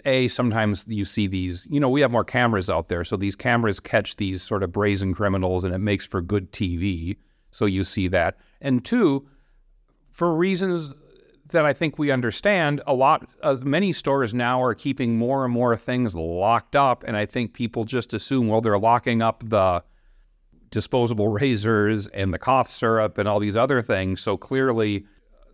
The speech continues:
theft's a huge problem. And I,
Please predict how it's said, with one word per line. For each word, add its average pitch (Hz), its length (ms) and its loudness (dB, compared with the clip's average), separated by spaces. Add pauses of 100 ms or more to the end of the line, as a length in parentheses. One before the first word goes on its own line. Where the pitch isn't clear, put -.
(300)
theft's 117 300 4
a 101 60 2
huge 107 340 -2
problem. 107 540 2 (800)
And 104 480 -2 (100)
I, 131 200 -2